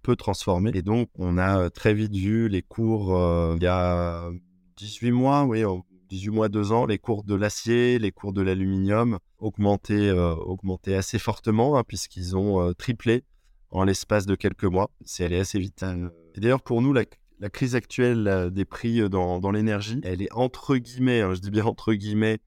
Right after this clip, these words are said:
pas trop complexe à gérer parce qu'on a déjà eu une crise à gérer avec la hausse des prix des, des matières premières. On y a déjà été confronté. Donc aujourd'hui, quand cette, cette crise arrive, voilà, on n'est pas perdu, on a déjà su comment gé-, réagir, euh,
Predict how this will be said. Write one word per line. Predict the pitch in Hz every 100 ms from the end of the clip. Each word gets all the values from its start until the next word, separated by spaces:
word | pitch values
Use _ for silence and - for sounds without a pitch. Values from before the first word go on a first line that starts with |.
| _
pas | - 113
trop | - 120
complexe | 113 107 120 117 -
à | 101
gérer | 95 101 117 151
parce | - 107 -
qu'on | 127 120
a | 98
déjà | 95 120 123
eu | 127
une | 113 104
crise | - 127 110
à |
gérer | 92 92 92 113 -
avec | 98 107 -
la | 92
hausse | 104 107
des | 92
prix | - - 110
des, | 92 87 82 80
des | 82
matières | 90 92 -
premières. | - 104 92 78 -
On | 92 98
y |
a | 113
déjà | 110 101 110
été | 104 107
confronté. | - 104 - 98 95
Donc | 85 85
aujourd'hui, | 104 107 104 117
quand | - 95 92 - _ _ _
cette, | - 95 - 98 87
cette | - 87
crise | - 113
arrive, | 104 95 117 143
voilà, | 131 107 85
on | 92
n'est | 95
pas | 117
perdu, | 113 123 104 98 117 139 139
on | 107
a | 95
déjà | 90 107 110
su | 98 - 120
comment | 113 92
gé-, | 87 98
réagir, | 98 101 95 95 117 107
euh, | 90